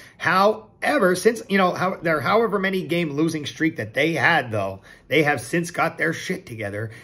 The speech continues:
and they have been playing good football, winning games, running the ball, special teams, defense, offense, you know?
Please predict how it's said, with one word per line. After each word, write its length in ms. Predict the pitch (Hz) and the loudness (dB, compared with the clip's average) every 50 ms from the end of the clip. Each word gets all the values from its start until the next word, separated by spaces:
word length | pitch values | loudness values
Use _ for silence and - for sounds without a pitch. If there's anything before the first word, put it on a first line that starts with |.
| - | -12
and 140 | - 127 120 | -8 -4 -2
they 140 | 135 156 160 | 0 0 0
have 240 | 151 151 131 107 107 | 0 -2 -2 -2 0
been 260 | 123 143 165 151 127 | 2 2 2 0 -4
playing 560 | - - 135 160 175 165 156 147 143 143 - _ _ _ - | -6 -4 -2 0 0 0 0 -4 -6 -12 -16 _ _ _ -12
good 460 | 110 131 147 165 175 165 156 147 - - _ | -2 2 2 4 4 2 0 -6 -10 -16 _
football, 720 | _ _ - - - 165 165 - - 104 - - - - _ - | _ _ -2 2 2 2 4 2 -2 -4 -4 -6 -12 -16 _ -8
winning 500 | - 151 170 180 190 185 175 170 170 - - 107 | -4 -2 0 2 2 0 -2 -4 -8 -12 -12 -6
games, 480 | 107 131 156 156 120 98 - - - - - - _ _ | -2 -2 0 -2 -2 -4 -8 -14 -18 -20 -20 -20 _ _
running 340 | - 123 147 165 165 165 165 | -2 0 0 2 2 0 0
the 60 | 151 | -2
ball, 460 | 135 123 156 156 160 170 170 - _ _ | -2 0 2 2 2 0 -4 -10 _ _
special 500 | - - - - - 156 160 160 165 151 | -12 -12 -6 -2 0 0 0 0 -4 -10
teams, 440 | - - - 139 135 127 123 123 - - _ _ _ | -10 -10 -8 -8 -8 -8 -10 -12 -16 -20 _ _ _
defense, 680 | - 156 175 185 180 - - 135 120 117 117 - - - _ _ _ - | -4 -2 -2 -2 -4 -4 -4 -4 -4 -4 -6 -8 -12 -18 _ _ _ 0
offense, 560 | 135 143 147 - - 92 - - - - - _ _ | 2 2 2 2 -2 -8 -16 -18 -20 -20 -20 _ _
you 120 | - 107 107 | -12 -8 -4
know? 280 | 101 107 135 143 139 | -2 -2 -2 -4 -6